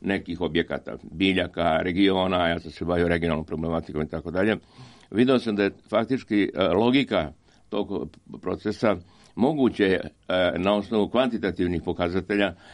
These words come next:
napraviti neku klasifikaciju koja može da izdrži test, ajde da kažem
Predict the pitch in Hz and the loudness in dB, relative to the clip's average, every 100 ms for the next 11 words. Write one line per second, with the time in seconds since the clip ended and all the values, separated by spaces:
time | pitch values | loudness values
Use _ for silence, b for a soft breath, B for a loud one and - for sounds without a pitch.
0 | B - 98 117 104 104 101 101 95 90 | B -4 -2 0 0 0 -4 -6 -8 -8
1 | 90 - 82 76 - 71 - 98 98 82 | -12 -8 -4 -4 -6 -8 -2 0 0 -2
2 | - - 101 92 90 92 90 90 87 - | -14 -6 -6 -4 0 0 2 0 -2 -4
3 | 92 85 - - - b b - 82 85 | -6 -6 -12 -20 -20 b b -6 -2 0
4 | 82 80 82 78 | -2 -4 -6 -6